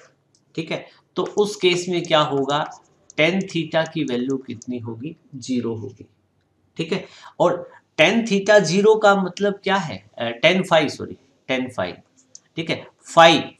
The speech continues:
फाई कितना बन गया? ज़ीरो। टैन फाई ज़ीरो, तो इसका मतलब फाई कितना? ज़ीरो।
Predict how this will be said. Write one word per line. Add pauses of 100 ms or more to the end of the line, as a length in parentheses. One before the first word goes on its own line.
(120)
फाई
कितना
बन
गया?
ज़ीरो।
टैन
फाई
ज़ीरो,
तो
इसका
मतलब
फाई
कितना?
ज़ीरो।